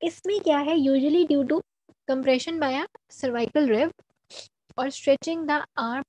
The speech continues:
overhead। ये उस cases के अंदर होगी कि अगर आपकी सर्वाइकल रिब present है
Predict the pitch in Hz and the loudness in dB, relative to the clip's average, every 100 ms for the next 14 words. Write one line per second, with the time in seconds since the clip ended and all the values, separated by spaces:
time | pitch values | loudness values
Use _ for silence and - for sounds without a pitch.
0 | - 247 262 240 214 226 _ _ _ _ | -4 0 0 0 -4 -10 _ _ _ _
1 | _ - - _ _ _ _ _ _ _ | _ -20 -20 _ _ _ _ _ _ _
2 | - - 269 - 349 330 - 311 - 311 | -10 -2 0 0 -2 -4 -2 -2 -2 -8
3 | - 285 254 262 254 - 269 285 254 254 | -6 -6 -4 -4 -4 -4 -4 -4 -2 -2
4 | 233 - 269 269 214 196 262 233 208 - | -4 -6 -8 -6 -8 -4 -4 -2 -4 -4
5 | - 254 254 302 - | -2 -2 -2 -6 -8